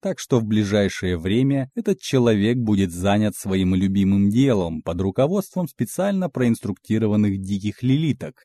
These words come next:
Лучших егерей в природе не найти, и не будет мешать мне разбираться с реморализацией своего брата Михаила, уже наделенного всеми необходимыми полномочиями.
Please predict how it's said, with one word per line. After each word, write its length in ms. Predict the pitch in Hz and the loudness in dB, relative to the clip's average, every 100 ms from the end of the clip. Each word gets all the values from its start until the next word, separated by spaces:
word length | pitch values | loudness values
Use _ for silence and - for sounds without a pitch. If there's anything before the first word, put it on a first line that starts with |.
| - | -8
Лучших 440 | 247 220 - - | -6 -4 -6 -4
егерей 520 | 139 104 107 101 104 | -4 2 2 4 2
в 80 | 101 | 0
природе 500 | - 110 123 165 113 | -2 -2 0 -2 -2
не 180 | 90 87 | -2 -2
найти, 600 | 87 85 - - 156 - - | -4 -6 -8 -12 -12 -14 -4
и 100 | 185 | 2
не 120 | 202 | 4
будет 400 | 170 220 208 - | 4 0 0 0
мешать 460 | 147 127 113 104 - | 0 0 -2 -2 0
мне 160 | 98 | 0
разбираться 840 | 92 87 90 101 139 165 - 143 - _ _ | 0 -4 -2 0 -2 -4 -6 -8 -8 _ _
с 100 | _ | _
реморализацией 1080 | 202 208 185 147 120 113 101 113 135 - 117 | -2 2 4 4 4 2 2 0 0 -2 -4
своего 400 | 92 92 90 90 | -4 -4 -2 -2
брата 360 | 85 90 101 98 | -2 -2 -2 0
Михаила, 760 | 98 104 131 143 160 104 76 _ - | 0 0 -2 -4 -4 -4 -6 _ -2
уже 360 | 220 190 214 | 2 4 6
наделенного 920 | 202 170 135 123 113 131 185 135 110 | 6 4 6 6 8 6 6 4 2
всеми 400 | 95 - 107 104 | 0 0 2 4
необходимыми 1000 | 98 98 95 - 101 95 98 98 95 95 87 | 4 2 0 -2 -4 -2 0 2 2 0 0
полномочиями. 1200 | 98 98 104 107 104 87 - 85 82 80 - | -2 2 2 4 2 0 -4 -8 -6 -6 -8